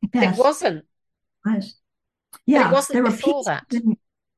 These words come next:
Speaker 2: right. Well, you know, for me, the word coaching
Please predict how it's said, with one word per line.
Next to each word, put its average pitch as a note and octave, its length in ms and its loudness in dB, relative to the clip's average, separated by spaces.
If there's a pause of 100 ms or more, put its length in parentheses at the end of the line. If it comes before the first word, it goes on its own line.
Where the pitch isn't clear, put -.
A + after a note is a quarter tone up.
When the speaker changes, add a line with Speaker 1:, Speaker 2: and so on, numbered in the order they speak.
(400)
Speaker 2:
right. G#3+ 360 -2 (760)
Well, C4 80 6
you C4+ 60 6
know, C4+ 240 0 (440)
for A#3+ 140 -4
me, C4 420 2
the G3 120 -2
word G#3 360 -4
coaching - 800 -4